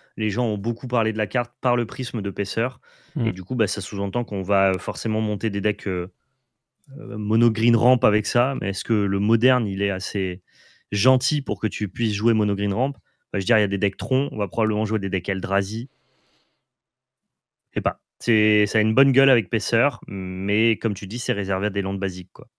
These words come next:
Speaker 2: Ouais. Moi, c'est landes basiques, euh, que je trouve un peu dommage, euh, mais en même temps, c'est normal, c'est aller chercher deux landes non basiques, c'était broken. Euh,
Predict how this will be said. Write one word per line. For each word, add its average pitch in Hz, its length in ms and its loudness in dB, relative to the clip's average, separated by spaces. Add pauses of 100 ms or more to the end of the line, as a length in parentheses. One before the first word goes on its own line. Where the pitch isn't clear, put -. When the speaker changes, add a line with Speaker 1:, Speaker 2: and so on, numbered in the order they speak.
(100)
Speaker 2:
Ouais. 110 200 2 (640)
Moi, 139 100 6
c'est - 120 0
landes 120 160 4
basiques, 110 360 2
euh, 101 240 2
que - 120 -10
je - 60 -8
trouve 107 160 0
un 101 80 4
peu 104 120 0
dommage, 104 420 4
euh, 95 220 0
mais 98 80 -2
en 101 60 0
même 95 80 -4
temps, 107 80 -2
c'est - 140 0
normal, 101 260 2
c'est - 120 0
aller 98 100 4
chercher 101 240 -2
deux 101 100 4
landes 104 160 6
non 101 100 6
basiques, 101 300 4
c'était - 280 -6 (120)
broken. 113 440 0 (1080)
Euh, 101 560 -2